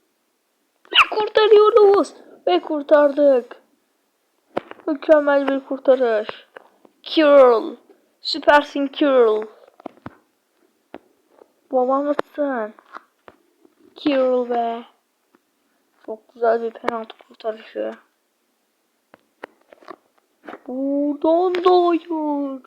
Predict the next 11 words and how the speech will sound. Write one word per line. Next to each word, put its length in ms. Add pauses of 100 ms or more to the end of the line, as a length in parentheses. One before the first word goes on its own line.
Çok 200
güzel 280
bir 60
gol 180
olabilirdi 600
ama 180
Martinez 520
kaçırıyor. 800 (1120)
Olmuyor 420
arkadaşlar. 600 (2250)
Hı. 160